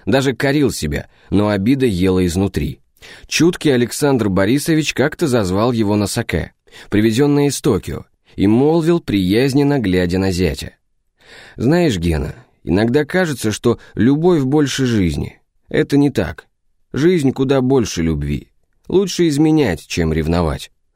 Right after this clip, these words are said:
Но я тебе этого не говорил». Однако он не мог изменить Марине, хотя в редакции и в поездках соблазны караулили его, как минные растяжки спецназовца. Взять ту же Аннет.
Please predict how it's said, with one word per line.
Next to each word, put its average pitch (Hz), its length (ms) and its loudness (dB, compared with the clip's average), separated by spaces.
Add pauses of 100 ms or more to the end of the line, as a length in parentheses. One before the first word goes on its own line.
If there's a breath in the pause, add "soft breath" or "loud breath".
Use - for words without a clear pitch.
(180 soft breath)
Но 95 240 0
я 107 260 0
тебе 90 380 0
этого 90 260 0
не 117 140 4
говорил». 120 580 0 (800 loud breath)
Однако 143 400 0
он 143 220 2
не 143 80 2
мог 135 280 0
изменить 82 460 0
Марине, 87 460 -2 (180)
хотя 98 260 0
в 98 40 -2
редакции 107 580 -2
и 90 40 0
в - 100 -8
поездках 101 640 -2 (180 loud breath)
соблазны 143 560 0
караулили 127 600 0
его, 73 360 -8 (120)
как 127 200 -4
минные 143 380 4
растяжки 117 500 -2
спецназовца. - 800 -4 (680 loud breath)
Взять 180 360 0
ту 165 140 0
же 135 160 0
Аннет. 123 400 -2